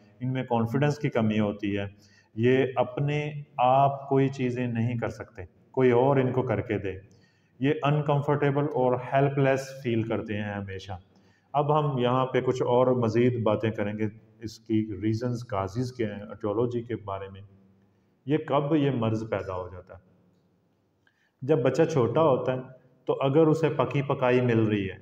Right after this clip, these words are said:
जैसे कि हमारे वालिदैन, अक्सर है वालिदैन ऐसा करते हैं कि उसको फ़ौरन ही बेड पे ही उसे सारा कुछ देना है, उसको चोट लग जाएगी, ये हो जाएगा, वो हो जाएगा, उसे खाना provide हो रहा है, ये सोने का time है, ये जागने का time है,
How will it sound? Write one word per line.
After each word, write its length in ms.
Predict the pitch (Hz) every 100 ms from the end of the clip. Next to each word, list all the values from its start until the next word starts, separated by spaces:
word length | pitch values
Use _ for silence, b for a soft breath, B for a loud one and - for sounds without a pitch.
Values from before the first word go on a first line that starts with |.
| - 110
जैसे 320 | 120 113 123
कि 140 | -
हमारे 360 | 117 113 113 113
वालिदैन, 500 | 110 107 104 113 117
अक्सर 420 | 120 117 - 160
है 60 | 139
वालिदैन 420 | 117 110 113 110
ऐसा 220 | 107 113
करते 340 | 110 104 98 113
हैं 160 | 139 - B B B B -
कि 60 | 135 135
उसको 340 | - 147 139 - 131
फ़ौरन 300 | 131 143 139
ही 80 |
बेड 320 | 113 117 120 123 135
पे 60 |
ही 100 | 127
उसे 180 | 120 123
सारा 240 | 120 117
कुछ 200 | 113 117 113
देना 220 | 110 107
है, 180 | 107 104 b b b 120
उसको 280 | 113 123 117 117 117 120
चोट 180 | 127
लग 180 | 127 120 117
जाएगी, 300 | 117 117 117
ये 140 | 117
हो 140 | 123 120
जाएगा, 320 | 120 117 117
वो 180 | 123 123
हो 80 | 113
जाएगा, 240 | 117 117
उसे 160 | 117 127
खाना 320 | 120 120 123
provide 500 | 123 117 117 113 113
हो 140 | 110
रहा 220 | 110 107 107
है, 180 | 117
ये 60 | 123
सोने 320 | - 120 123
का 120 | 123
time 280 | 120 117 113
है, 80 | 113
ये 60 | 113
जागने 360 | 117 117 120
का 120 | 120
time 320 | 117 107 104
है, 80 | 101